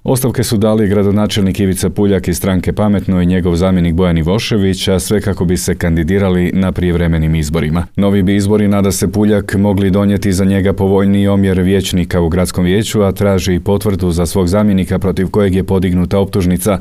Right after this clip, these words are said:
a zbog prijetnje novinarki Slobodne Dalmacije. Plan je bio da će do izbora gradom upravljati drugi gradonačelnikov zamjenik Antonio Kuzmanić, no potegnulo se pitanje koliko je takav scenarij utemeljen u propisima.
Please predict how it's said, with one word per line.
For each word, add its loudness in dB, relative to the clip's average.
a 0
zbog 0
prijetnje 0
novinarki 0
Slobodne 0
Dalmacije. -2
Plan 0
je 0
bio 2
da 2
će 0
do 2
izbora 2
gradom 2
upravljati 0
drugi 2
gradonačelnikov 0
zamjenik 0
Antonio 0
Kuzmanić, -2
no 0
potegnulo 0
se -2
pitanje 0
koliko -2
je -2
takav -2
scenarij 0
utemeljen 0
u -2
propisima. -2